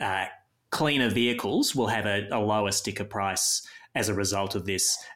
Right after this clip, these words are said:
and, uh, dirtier vehicles will have a higher one. Um, so the, ultimately, the user is paying, even though it, it looks like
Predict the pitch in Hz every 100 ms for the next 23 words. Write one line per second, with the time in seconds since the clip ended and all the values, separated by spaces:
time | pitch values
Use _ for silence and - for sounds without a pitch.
0 | _ 147 127 120 113 - _ - 131 101
1 | 98 98 95 - 139 143 110 110 98 98
2 | 101 - 98 92 90 120 110 90 - -
3 | - _ _ - - _ _ _ - 107
4 | 95 92 - - 117 98 98 98 98 110
5 | - - 165 185 175 131 107 113 120 127
6 | - - - 123 104 113 107 101 98 -
7 | - 117 98 120 220 214 123 110 101 95
8 | 98 101 107 101 117 104 101 - 95 92
9 | 92